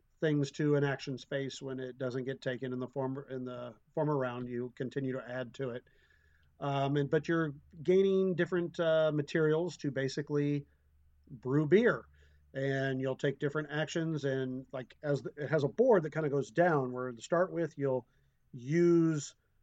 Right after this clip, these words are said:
your meeples up in one area to take and do these different actions, and then down below, then you'll take another action to kinda do different things to help produce that beer. And then your overall thing is, is you're just kinda trying to turn out beers, but it has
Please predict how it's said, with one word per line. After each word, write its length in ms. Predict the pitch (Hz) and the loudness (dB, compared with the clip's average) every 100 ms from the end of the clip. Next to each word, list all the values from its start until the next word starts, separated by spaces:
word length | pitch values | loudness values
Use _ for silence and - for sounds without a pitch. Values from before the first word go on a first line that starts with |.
| _ | _
your 180 | 139 143 | -4 0
meeples 440 | 147 160 165 151 147 | 2 2 2 0 0
up 120 | 143 | -2
in 100 | 135 | -2
one 260 | 143 170 170 | -2 0 2
area 500 | 160 160 156 151 151 | 2 2 2 0 -2
to 80 | - | -2
take 400 | - 151 143 - | 0 2 0 -6
and 200 | 135 127 | -8 -4
do 140 | 143 | -4
these 140 | 135 123 | -4 -6
different 240 | 120 147 | -4 -2
actions, 500 | 180 - 160 156 143 | -2 -2 -4 -4 -4
and 100 | 123 | -4
then 260 | 131 127 127 _ - | -6 -6 -10 _ -6
down 200 | 135 131 | -4 -2
below, 380 | 127 180 185 170 | 4 8 8 6
then 120 | 147 | 0
you'll 100 | 135 | -2
take 200 | 139 135 | -4 -4
another 340 | 135 180 170 | -2 0 2
action 500 | 156 147 - 143 139 - - _ _ | 0 -2 -4 -4 -6 -10 -20 _ _
to 60 | - | -6
kinda 200 | 147 135 | -4 -4
do 160 | 120 135 | -4 -2
different 360 | 139 147 135 | -2 -4 -6
things 280 | 143 135 127 | -4 -4 -6
to 160 | - 120 | -8 -6
help 200 | 127 - - _ | -6 -8 -16 _
produce 380 | 127 131 160 160 | -6 0 0 0
that 200 | 151 143 | -2 -2
beer. 400 | 139 143 139 - _ _ _ _ 226 | 0 2 0 -2 _ _ _ _ 2
And 120 | 214 | 4
then 80 | 208 | 6
your 160 | 190 | 8
overall 340 | 180 170 160 156 | 8 6 4 4
thing 280 | 165 151 147 | 2 2 2
is, 120 | 127 | 0
is 120 | 123 | -4
you're 140 | 135 | -4
just 200 | 131 135 | -4 -6
kinda 300 | - 135 131 | -6 -4 -4
trying 260 | 127 143 139 | -4 -4 -4
to 120 | 131 - - _ | -6 -10 -18 _
turn 240 | - 160 | -4 0
out 200 | 151 123 | 0 0
beers, 360 | 165 151 139 120 | 0 2 2 -2
but 180 | 143 139 _ _ _ _ - | -6 -8 _ _ _ _ -2
it 180 | 185 151 | -2 2
has 260 | 151 135 | 2 0